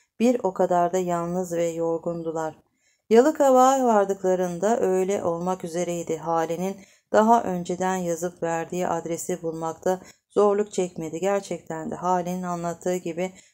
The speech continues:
turistik güzel bir yerdi. Klasik bir müzik yayılıyordu ses dağıtıcılarından.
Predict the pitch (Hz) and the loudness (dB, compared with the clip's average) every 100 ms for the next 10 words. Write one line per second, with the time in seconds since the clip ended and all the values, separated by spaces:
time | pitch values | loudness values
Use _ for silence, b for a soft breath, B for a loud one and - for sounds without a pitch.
0 | _ - 185 185 - 196 180 180 175 170 | _ -2 0 0 -2 -4 -2 0 2 0
1 | 160 160 160 160 160 156 - _ _ _ | -4 -4 -4 -4 -4 -6 -12 _ _ _
2 | _ _ _ _ _ _ _ _ _ _ | _ _ _ _ _ _ _ _ _ _
3 | _ _ _ _ - 262 285 330 - 294 | _ _ _ _ 0 2 2 0 0 0
4 | 269 233 214 226 220 202 175 180 180 180 | 2 2 2 2 2 2 0 -2 -4 -2
5 | 202 202 - 185 190 185 - 185 180 175 | -2 -2 0 2 0 -4 -6 0 0 0
6 | 170 175 175 | 0 0 -2